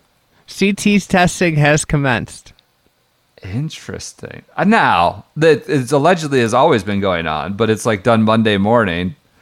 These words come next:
Speaker 2: on the equipment trucks, and then you can just go back to the other equipment, you know, go back into the hot drawer and pull out the hot head.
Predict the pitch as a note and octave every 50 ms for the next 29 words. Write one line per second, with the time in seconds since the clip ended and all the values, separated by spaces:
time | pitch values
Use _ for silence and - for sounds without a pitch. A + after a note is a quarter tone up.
0 | _ _ _ _ _ _ _ _ - A2 A2 A#2+ A#2+ A2+ G#2+ G2 - - D3 C3+
1 | A2 A2 G#2+ G2 - A2+ F#2+ F#2 - - - A2 G2+ G2+ G2+ G2+ G2 F#2+ A2 G2
2 | G2 - - A#2 G#2 G#2+ G#2+ G#2 - - G2+ F#2+ G2 G#2 A#2 B2 A2 G2 - -
3 | G2+ F2+ - - B2 A#2 A2 G2 F#2+ G2 G2 F2+ - _ - - A#2 G2+ G#2 G#2+
4 | G2+ G2+ - A2 G#2 G2 F#2+ F2 F2 G2+ A2 A2+ - - - - - F#2+ F#2 F#2
5 | F#2+ F#2 - _ G#2+ F#2+ - A2 G#2 G2 F#2+ F2+ - F2+ F2 G#2 A#2 A#2 A#2+ G2+
6 | - - -